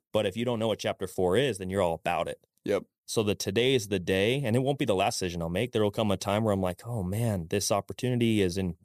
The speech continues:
Speaker 1: Anchorage, Alaska. We're moving the family up there." Who knows what it is?
Speaker 2: Yeah.
Speaker 1: Those types of decisions will come again.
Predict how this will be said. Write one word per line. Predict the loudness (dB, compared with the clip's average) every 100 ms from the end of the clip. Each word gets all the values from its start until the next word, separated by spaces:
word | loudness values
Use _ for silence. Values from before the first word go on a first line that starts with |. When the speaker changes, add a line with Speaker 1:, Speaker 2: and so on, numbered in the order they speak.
| -6
Speaker 1:
Anchorage, | -2 -2 -2 -4
Alaska. | -4 -4 0 0 2 0 2 0 -2
We're | -4 -4
moving | 0 0 0
the | -6
family | -2 0 2 0
up |
there." | 0
Who | 0 0
knows | 2 0
what | -2 -2
it | 2
is? | 2 2
Speaker 2:
Yeah. | 2 0 -2 _ _ 0
Speaker 1:
Those | 0 2
types | 0 0
of | -2
decisions | 0 0 0 -2 -8
will | -6
come | 0 0
again. | 0 0 0 0 -2